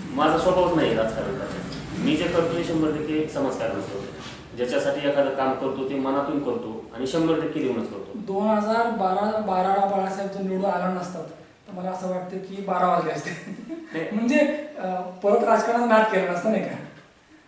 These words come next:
Speaker 2: मग या ठिकाणी एक सदस्य म्हणून जेव्हा तुम्ही निवडून आलात आणि खऱ्या अर्थानं सुरुवात झाली, तर,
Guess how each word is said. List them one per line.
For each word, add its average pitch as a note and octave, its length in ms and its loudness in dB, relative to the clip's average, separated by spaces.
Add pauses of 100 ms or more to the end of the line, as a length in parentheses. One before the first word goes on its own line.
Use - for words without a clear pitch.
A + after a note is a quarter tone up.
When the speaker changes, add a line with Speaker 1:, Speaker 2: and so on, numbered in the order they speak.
(120)
Speaker 2:
मग C4 360 -4
या A3 160 4
ठिकाणी C4 220 2
एक - 140 0
सदस्य A3+ 420 0
म्हणून C4+ 240 4
जेव्हा B3 240 -2
तुम्ही A#3+ 180 -4
निवडून G3 320 2
आलात D#3+ 540 -8
आणि E3+ 180 -12
खऱ्या F3+ 340 -6
अर्थानं G3 600 -4 (480)
सुरुवात G3 460 0
झाली, - 240 -6 (640)
तर, D#4+ 60 -10